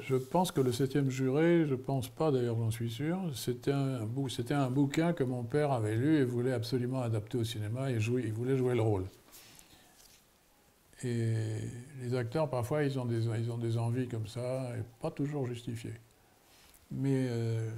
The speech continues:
il voulait jouer le rôle, donc il di-, il, il discutait avec Georges, et, et il disait, « Bon, on fera Le Septième Juré. Bon, je fais le Monocle, mais après, on fera Le Septième Juré. » Donc, et puis il avait dit la même chose au producteur. Donc à un moment, on a fait Le Septième Juré,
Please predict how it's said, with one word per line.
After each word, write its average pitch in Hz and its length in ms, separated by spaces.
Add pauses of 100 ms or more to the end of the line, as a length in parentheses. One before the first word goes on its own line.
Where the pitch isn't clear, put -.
(960)
il 131 40
voulait 143 180
jouer 135 200
le 127 60
rôle, 170 260
donc 147 240
il 127 120
di-, 147 240
il, 131 260
il 120 100
discutait 156 500
avec 127 260
Georges, 160 360
et, 120 340
et 117 120
il 113 60
disait, « 123 240
Bon, 135 160 (160)
on 107 40
fera 131 180
Le 113 60
Septième 113 300
Juré. 113 220
Bon, 104 220
je 110 100
fais 117 180
le 143 100
Monocle, 139 480 (180)
mais 131 140
après, 123 340
on 151 80
fera 117 160
Le 113 60
Septième 123 320
Juré. » 107 160
Donc, 120 100
et 110 500
puis 123 100
il 117 60
avait 117 160
dit 139 140
la 139 140
même 120 160
chose 143 160
au 135 60
producteur. 117 640 (1300)
Donc 107 200
à 101 120
un - 20
moment, 104 300
on 123 100
a 95 140
fait 131 180
Le 107 140
Septième 98 340
Juré, 101 300